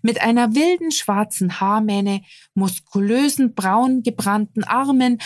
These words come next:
und kantigem Gesicht, in dem schwarze Augen glühen, ruft mir zu: „Santiago, suerte!“ Nach Santiago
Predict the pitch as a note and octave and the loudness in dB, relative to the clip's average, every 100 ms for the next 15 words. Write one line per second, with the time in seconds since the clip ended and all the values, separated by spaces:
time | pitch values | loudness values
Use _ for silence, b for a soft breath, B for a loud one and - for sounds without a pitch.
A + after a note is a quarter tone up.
0 | B - B3+ - D4+ E4+ E4+ C#4+ C4 B3 | B -2 -2 0 -2 -2 -2 -2 0 0
1 | A#3 - C4+ - _ G3+ F#3+ F3+ - F#3 | -2 -2 -4 -6 _ -2 0 -2 -2 -2
2 | G3 F3+ - - E3+ E3+ A3 A3 A3 A3+ | -2 -4 -6 -6 0 0 0 -2 0 0
3 | A3 B B B C#4 D4+ - C#4 C4 C4 | -2 B B B 0 2 0 0 0 0
4 | - D4 A#3 - _ _ - C4 C4+ - | 0 2 0 -4 _ _ -2 0 0 2
5 | G4 A#4 G3+ D#3 D#3+ _ _ _ - - | 2 2 0 -2 -4 _ _ _ -10 -6
6 | F#3+ G#3 C#4+ A3+ - D#3+ D#3 - _ _ | 0 2 2 -2 -4 -4 -4 -10 _ _
7 | _ _ _ _ _ _ G3 F#3+ - G3 | _ _ _ _ _ _ -4 -4 -2 -2
8 | F#3+ - G#3 B3 D4 E4+ G#4 | 0 0 0 0 0 -2 -4